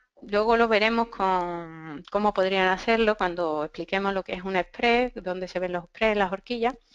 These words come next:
Luego enseñaremos cómo acceden ellos, cómo cobran, cómo se meten, cómo cobran por esas comisiones. Pero vamos, es, es sencillo. Es decir, si una cosa vale diez y yo se la puedo dar a alguien a once,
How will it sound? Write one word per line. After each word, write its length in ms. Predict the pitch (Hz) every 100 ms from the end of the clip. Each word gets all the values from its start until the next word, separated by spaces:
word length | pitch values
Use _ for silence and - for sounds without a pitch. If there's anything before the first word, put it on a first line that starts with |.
| - - -
Luego 240 | 180 180 185
enseñaremos 540 | 185 196 180 180 185
cómo 280 | - 160 156
acceden 380 | 156 165 165 165
ellos, 200 | 170 180
cómo 240 | 180 180
cobran, 440 | - 151 143 117 - _ _
cómo 180 | - 190
se 140 | 185 180
meten, 580 | 175 - 170 165 160
cómo 220 | 165 175 175
cobran 240 | 180 175
por 120 | 156
esas 220 | 147 -
comisiones. 460 | - 143 143 - -
Pero 160 | - -
vamos, 200 | 156 - -
es, 300 | 175 180 170
es 220 | 170 175
sencillo. 460 | 180 185 - 208 156 -
Es 100 | 165
decir, 240 | - 185
si 60 | 185
una 180 | 196 190
cosa 320 | 202 196 202
vale 280 | 190 196 196
diez 380 | 269 208 - - - -
y 160 | - 190
yo 260 | 196 202 196
se 120 | 202
la 100 | 190
puedo 300 | 190 190 190
dar 240 | 226 190 - -
a 140 | 180
alguien 300 | 202 185 170
a 160 | 170 190
once, 440 | 226 214 - 131